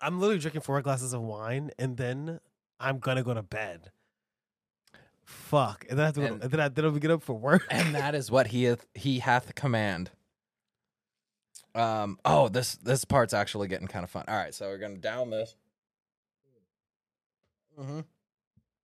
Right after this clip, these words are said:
Speaker 2: Oh, yeah. Woo. So now we're gonna do our second ritual hand washing.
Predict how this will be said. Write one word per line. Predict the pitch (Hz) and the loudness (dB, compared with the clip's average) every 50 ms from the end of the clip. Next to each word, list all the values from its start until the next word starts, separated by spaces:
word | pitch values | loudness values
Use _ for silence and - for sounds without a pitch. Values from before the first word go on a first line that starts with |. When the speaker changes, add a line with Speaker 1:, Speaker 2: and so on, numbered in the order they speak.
| - - - - _ _ _ _ _ - | -18 -18 -18 -18 _ _ _ _ _ -2
Speaker 2:
Oh, | - 120 110 110 104 | 2 2 4 4 2
yeah. | 98 92 95 - - - - - _ _ _ _ _ _ _ _ _ _ _ _ _ _ - - - _ _ _ _ _ _ _ | 0 -2 -2 -4 -4 -6 -12 -20 _ _ _ _ _ _ _ _ _ _ _ _ _ _ -20 -20 -20 _ _ _ _ _ _ _
Woo. | - - 294 262 - - - _ _ _ _ _ _ - - - - - _ _ _ _ _ _ - - | -8 -6 -6 -6 -8 -12 -18 _ _ _ _ _ _ -20 -20 -20 -20 -20 _ _ _ _ _ _ -20 -16
So | - - 143 | -12 -8 -2
now | 135 139 147 | 2 4 4
we're | 151 143 | 4 4
gonna | 135 135 135 | 4 2 2
do | 120 131 131 131 127 | 2 2 2 4 4
our | 120 113 110 110 110 | 4 4 4 2 0
second | - - 185 180 180 190 135 | 2 4 4 4 4 4 2
ritual | 113 131 127 - 123 113 104 | 0 0 0 0 0 -2 0
hand | 95 127 110 110 110 | 0 0 -2 -2 0
washing. | 107 107 101 107 - 127 131 151 | 0 0 0 0 -2 -4 -6 -6